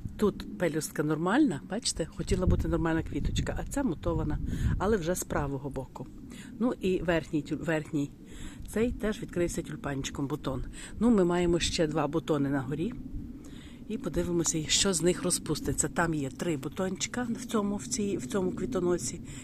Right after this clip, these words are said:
І отут ще якісь є зачатки, мабуть, ще, можливо, навіть на дві квіточки. Ну, але там нормальні вони, бачите, однакові всі. Та єдина пелюстку має зломану, ну, але це не біда.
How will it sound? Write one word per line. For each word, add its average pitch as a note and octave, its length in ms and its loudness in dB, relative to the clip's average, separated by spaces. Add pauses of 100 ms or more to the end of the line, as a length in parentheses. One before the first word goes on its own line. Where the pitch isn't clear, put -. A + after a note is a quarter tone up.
(100)
І A3+ 120 2
отут E3+ 320 0
ще E3+ 200 0
якісь D#3+ 320 0
є E3 60 -2
зачатки, D#3+ 480 -2
мабуть, D#3 320 0
ще, - 380 -2
можливо, C3 400 -4
навіть C3+ 320 -6
на C#3 80 -4
дві D#3 240 -6
квіточки. - 600 -6 (560)
Ну, A3+ 60 2
але F3+ 140 2
там E3 220 2
нормальні C3+ 440 0
вони, A#2+ 200 -6
бачите, - 380 -6
однакові E3 420 -2
всі. G3+ 320 -4 (560)
Та F3 100 2
єдина D3+ 340 2
пелюстку C#3+ 480 -4
має D3 180 0
зломану, F3 480 2
ну, G3 100 -2
але D3 140 -2
це D3+ 160 -2
не D3 80 0
біда. C#3+ 240 -2